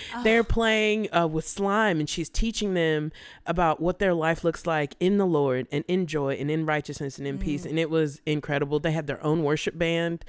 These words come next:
Speaker 1: Wow.
Speaker 2: They had their own ministers up there. Um, Emily Yoder, she came up with her friends and they were helping pray for the kids and helping them. It
Speaker 1: Wow.
Speaker 2: was just,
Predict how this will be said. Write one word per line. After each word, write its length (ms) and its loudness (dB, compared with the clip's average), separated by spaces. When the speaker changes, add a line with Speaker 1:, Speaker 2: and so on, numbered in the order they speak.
Speaker 1:
Wow. 220 -10
Speaker 2:
They 100 2
had 160 0
their 220 -2
own 440 2
ministers 600 0
up 120 -4
there. 440 0
Um, 340 -2
Emily 600 4
Yoder, 420 4
she 180 -2
came 200 0
up 120 0
with 100 -2
her 120 2
friends 460 2
and 120 -2
they 100 0
were 100 0
helping 360 -4
pray 220 2
for 120 -6
the 80 -6
kids 380 -2
and 180 -6
helping 440 -2
them. 180 0
It 140 8
Speaker 1:
Wow. 60 4
Speaker 2:
was 160 0
just, 480 -2